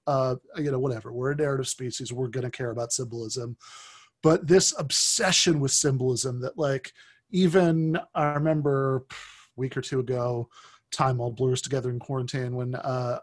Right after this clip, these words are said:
I was, um, uh, they finally s-, restarted N H L, and, um, so, you know, my beloved Red Wings, uh, did not make it. You know, they'd already been eliminated, so I was like, "Ah, all right, I'll watch,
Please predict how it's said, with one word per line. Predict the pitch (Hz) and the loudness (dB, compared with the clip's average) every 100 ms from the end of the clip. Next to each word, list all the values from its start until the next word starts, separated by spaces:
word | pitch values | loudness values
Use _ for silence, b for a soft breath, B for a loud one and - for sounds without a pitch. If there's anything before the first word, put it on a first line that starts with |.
| - | -2
I | 135 | 0
was, | 127 123 - - - | 0 -2 -4 -6 -6
um, | 143 131 127 123 120 - _ _ _ _ _ - - b b b b b b _ _ _ - | -2 0 -2 -4 -8 -12 _ _ _ _ _ -14 -14 b b b b b b _ _ _ -2
uh, | 147 131 123 | 0 0 0
they | 131 | -4
finally | - 165 143 139 | 2 2 4 2
s-, | - - | 0 -2
restarted | 143 147 - 156 135 135 | -2 -2 0 2 2 0
N | 135 | -2
H | 131 - | -2 4
L, | 196 185 170 151 B - - | 6 8 8 4 B -14 -6
and, | 147 135 131 127 | -2 -2 -2 -2
um, | 131 127 123 120 b b b b b _ _ _ | -2 -2 -4 -8 b b b b b _ _ _
so, | - 147 123 113 110 b _ _ | -6 -2 -2 -4 -8 b _ _
you | 123 123 | -12 -10
know, | 113 | -8
my | 120 117 117 - | -8 -8 -8 -8
beloved | 123 131 127 123 | -4 -4 -2 -2
Red | 135 127 | -2 0
Wings, | 131 131 127 - 135 | -2 -2 -6 -6 -4
uh, | 127 120 113 - | -2 -4 -6 -6
did | 139 | -4
not | 135 127 127 - | 0 0 -2 -8
make | 135 131 127 | -6 -4 -4
it. | 123 190 | -6 -6
You | 127 | -6
know, | 123 | -4
they'd | 123 | -4
already | 123 123 | -4 -4
been | 127 | -6
eliminated, | 123 123 127 123 123 123 | -6 -6 -6 -6 -6 -6
so | - | -6
I | |
was | 117 | -8
like, | 131 | -4
"Ah, | 147 156 147 135 | 0 2 2 0
all | 123 | -4
right, | - - | -8 -12
I'll | 110 | -10
watch, | 117 113 - | -8 -8 -10